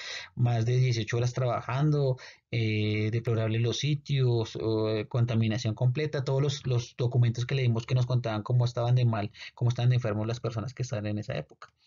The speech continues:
¿cierto? Entonces podemos decir que sí, que esa afirmación es correcta, que está bien hecha,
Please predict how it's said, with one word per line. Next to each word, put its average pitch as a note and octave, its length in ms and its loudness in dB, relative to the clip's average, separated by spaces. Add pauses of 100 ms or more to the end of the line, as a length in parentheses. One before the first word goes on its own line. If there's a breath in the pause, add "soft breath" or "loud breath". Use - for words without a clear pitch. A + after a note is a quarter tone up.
(340 soft breath)
¿cierto? - 360 0 (440 loud breath)
Entonces A#2+ 320 4
podemos A#2+ 260 4
decir B2 280 2
que B2+ 140 -2
sí, G#3+ 240 -2 (240)
que - 160 -2
esa B2 100 4
afirmación B2 380 4
es A#2+ 100 2
correcta, - 460 -2
que B2 100 -6
está A#2+ 180 -2
bien A2 200 2
hecha, - 260 -2